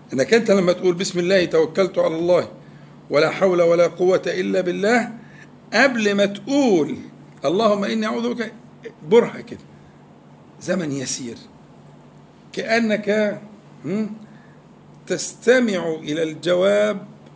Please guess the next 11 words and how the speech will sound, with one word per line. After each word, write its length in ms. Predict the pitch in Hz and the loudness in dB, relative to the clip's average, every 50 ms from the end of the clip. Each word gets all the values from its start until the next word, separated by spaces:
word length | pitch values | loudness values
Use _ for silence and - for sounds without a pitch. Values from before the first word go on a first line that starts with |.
| - - - | -18 -10 -6
أن 380 | 165 175 190 190 180 175 165 147 - - - - - - - - - - - - | -4 -4 -4 -4 -6 -8 -10 -12 -16 -20 -20 -20 -20 -20 -20 -20 -20 -20 -10 -6
تجاب 600 | 165 165 151 190 214 214 190 170 180 185 - - - - - - - - - - - - - 147 | -4 0 2 4 4 4 4 4 2 0 -2 -8 -14 -20 -20 -20 -20 -20 -20 -20 -20 -20 -18 -14
من، 480 | 139 139 147 160 175 175 165 165 165 165 - | -10 -8 -6 -4 -4 -6 -6 -10 -14 -16 -16
آه، 580 | - 135 131 135 135 131 123 123 131 139 139 - | -16 -14 -14 -12 -12 -12 -12 -14 -14 -14 -14 -14
من 140 | 151 170 170 | -10 -8 -8
السماء، 520 | 165 - - 160 143 147 156 170 170 143 147 | -8 -8 -8 -10 -10 -8 -8 -10 -10 -10 -10
فيقال 560 | 131 131 131 - - 165 160 151 143 139 156 | -10 -10 -10 -8 -6 -6 -6 -6 -6 -6 -6
له: 240 | 175 151 175 175 - - - - - - - | -6 -6 -8 -10 -12 -14 -20 -20 -20 -20 -20
"حسبك". 800 | - - 143 139 - - - - - - - - - - - - - - - - - - - - - - - - - - - - - - - - - - - - - - - - - - - | -16 -12 -12 -10 -10 -10 -12 -14 -16 -18 -20 -20 -18 -18 -18 -20 -20 -20 -20 -20 -20 -20 -20 -20 -20 -20 -20 -20 -20 -20 -20 -20 -20 -20 -20 -20 -20 -20 -20 -20 -20 -20 -20 -20 -20 -20 -14
حسبك، 640 | - 123 123 - - - - 120 113 - - 92 - - - - - - - - - - - - - - - - - - - - - | -10 -8 -6 -4 -4 -6 -6 -8 -12 -12 -12 -16 -16 -18 -20 -20 -20 -20 -20 -20 -20 -20 -20 -20 -20 -20 -20 -20 -20 -20 -20 -14 -10
يعني 500 | 123 120 123 123 120 117 127 156 170 156 | -8 -6 -6 -6 -6 -4 -2 -2 -4 -4